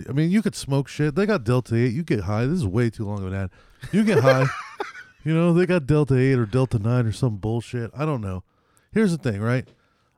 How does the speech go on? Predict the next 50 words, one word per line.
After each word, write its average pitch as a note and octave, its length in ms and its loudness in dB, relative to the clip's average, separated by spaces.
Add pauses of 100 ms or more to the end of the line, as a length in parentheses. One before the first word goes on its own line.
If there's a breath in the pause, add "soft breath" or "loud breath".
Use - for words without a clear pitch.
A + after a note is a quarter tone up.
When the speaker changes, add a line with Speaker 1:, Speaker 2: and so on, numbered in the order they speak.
Speaker 1:
I D3+ 120 2
thought F3+ 160 2
it F3 60 4
was D#3 160 4
Delta C3+ 320 2
eight. A2 220 0 (200)
Everybody C#3+ 320 2
says C#3+ 220 -2
Delta B2+ 340 0
eight. F#2+ 220 -2 (220)
And B2 100 -6
now C#3+ 160 2
there's C3+ 240 0
this A2+ 160 -6
Delta C3+ 320 -2
nine B2+ 320 -2
thing? F3 320 -4 (560)
Or A#2+ 140 2
was B2 160 2
Delta D#3 260 0
nine D3 260 0
first? D#3+ 520 -4 (720)
What's F3+ 180 0
the D#3 60 -4
difference D#3 340 2
between D#3+ 220 0
eight C3+ 140 0
and A2+ 120 -2
nine? E2 200 -8 (1120)
How A2 120 2
many, B2 180 2 (100)
you C3+ 140 -2
know? E3 280 2 (200)
Like, C3 340 -4
I C#3 120 -4
fucking D3 340 -2 (100)
Speaker 2:
<laughs> - 100 -20
I - 120 -8
don't A2+ 160 -2
Speaker 1:
hate - 20 4 (100)
Speaker 2:
know, G#3 80 4
Speaker 1:
it. - 80 -2
Speaker 2:
bro. C#3+ 200 -12
Speaker 1:
I C3+ 140 2
hate A#2+ 260 2
it. E3+ 120 -4
Speaker 2:
<laughs> E3 120 -6
I - 40 -14
don't D#3 260 -12
know, D3+ 240 -16